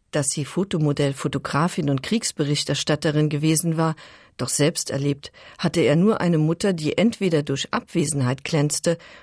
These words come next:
oder in der Küche stand, wo sie das ständig wechselnde Heer von Gästen bekochte, das im Farley Farmhouse ein- und ausging. Anthony Penrose lernt seine Mutter erst viele Jahre nach ihrem Tod im Jahr neunzehnhundertsiebenundsiebzig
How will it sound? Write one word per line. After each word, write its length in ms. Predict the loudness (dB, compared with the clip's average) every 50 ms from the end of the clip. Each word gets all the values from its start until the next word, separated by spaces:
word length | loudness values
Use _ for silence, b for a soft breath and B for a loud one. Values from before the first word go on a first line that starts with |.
| B B -2
oder 180 | 0 2 2
in 100 | 2 2
der 100 | 0 -2
Küche 300 | -2 -4 -4 -4 -4 -4
stand, 400 | -4 -2 0 0 2 2 0 B B B B B B B
wo 100 | -2 0
sie 140 | 0 0 0
das 180 | 0 -2 -2 -2
ständig 560 | -2 -2 0 2 2 2 0 -2 -4 -4 -4
wechselnde 400 | -4 -2 -2 -2 -2 0 0 0
Heer 240 | 0 0 0 0 0
von 200 | -2 -4 -2 0
Gästen 420 | 0 0 0 -2 -2 -2 -2 -2
bekochte, 520 | -2 -2 -2 -2 -2 -2 -2 -2 -2 -2 -2 B B B B B B B
das 160 | -2 0 2 2
im 140 | 2 0
Farley 420 | 0 -2 -2 -2 0 0 0 0 0
Farmhouse 600 | -2 -2 0 0 2 2 0 0 0 -2 -2 -4 -2
ein- 240 | -2 -2 0 0
und 200 | 0 -2 -2 -2
ausging. 460 | -2 -2 -2 -2 -4 -4 -6 -6 -8 -8 -12 _ _ _ _ _ B B B B B B B B B B B B B B
Anthony 320 | 2 2 4 4 4 2
Penrose 540 | 2 2 2 4 4 4 4 4 2 0 -2 -2
lernt 240 | 0 2 2 2 2
seine 180 | 2 2 4
Mutter 320 | 4 2 2 0 0 0 0
erst 220 | 0 0 -2 -2
viele 200 | 0 0 2 2
Jahre 300 | 4 4 2 2 2 2
nach 180 | 2 0 0 -2
ihrem 300 | -2 -2 0 0 -2 -2
Tod 320 | -2 -2 -2 -2 -2 -2 -2
im 140 | 0 0
Jahr 160 | 2 2 2 2
neunzehnhundertsiebenundsiebzig 1300 | 2 2 0 0 -2 -2 -2 -2 -2 0 0 2 2 2 2 0 -2 -4 -4 -4 -4 -4 -4 -4 B